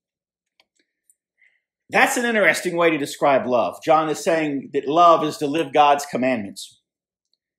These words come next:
And God's great command is, of course, to love. And so John's not saying anything new here. He's just repeating the words of Jesus.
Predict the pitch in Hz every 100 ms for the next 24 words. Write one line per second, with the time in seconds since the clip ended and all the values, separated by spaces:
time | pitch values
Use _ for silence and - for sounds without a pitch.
0 | _ _ _ _ 139 127 160 165 - -
1 | 175 170 165 147 143 143 139 143 131 -
2 | 127 127 - 127 147 104 98 - _ _
3 | _ _ _ _ _ _ _ _ _ _
4 | _ - 117 147 131 151 151 160 147 -
5 | 165 151 147 143 135 156 156 156 135 131
6 | 156 147 131 - 170 147 135 131 143 131
7 | 104 143 131 92 - -